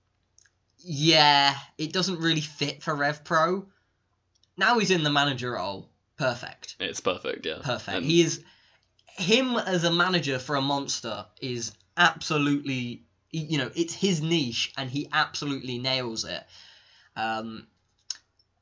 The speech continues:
Speaker 1: you notice we haven't talked about the match much. Um, that's 'cause it was kind of just any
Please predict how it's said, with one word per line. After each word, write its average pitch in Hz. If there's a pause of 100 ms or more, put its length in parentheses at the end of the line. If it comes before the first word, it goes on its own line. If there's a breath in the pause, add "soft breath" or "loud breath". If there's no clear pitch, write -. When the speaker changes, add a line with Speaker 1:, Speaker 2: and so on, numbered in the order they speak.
(360)
Speaker 1:
you 196
notice 190
we 160
haven't 143
talked 147
about 120
the 117
match 147
much. - (420 soft breath)
Um, 123
that's -
'cause 113
it 101
was 101
kind 104
of 95
just 107 (120)
any 104